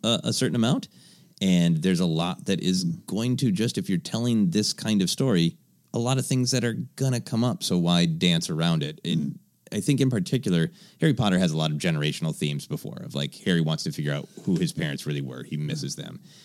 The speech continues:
Speaker 1: And this, Star Wars always has generational themes,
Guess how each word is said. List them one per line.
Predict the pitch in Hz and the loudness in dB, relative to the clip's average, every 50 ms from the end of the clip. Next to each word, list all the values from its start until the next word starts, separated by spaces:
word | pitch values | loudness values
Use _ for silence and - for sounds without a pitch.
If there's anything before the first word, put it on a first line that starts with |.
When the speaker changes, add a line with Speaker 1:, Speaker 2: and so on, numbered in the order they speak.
| - _ - | -14 _ 0
Speaker 1:
And | 95 98 95 - - 87 | 2 2 2 2 0 0
this, | 107 135 135 117 - - - - - - _ _ _ _ - 90 | 2 4 4 4 2 0 -2 -4 -8 -12 _ _ _ _ -6 -4
Star | - - 131 110 | -2 0 2 2
Wars | 95 87 - | 2 2 2
always | 110 139 175 143 95 | 2 4 4 4 4
has | 101 85 73 | 2 -2 0
generational | - 85 78 73 69 71 - - 69 65 - | 0 -2 0 0 -2 -4 -4 -6 -8 -8 -6
themes, | - 69 69 65 - | -6 -8 -8 -10 -14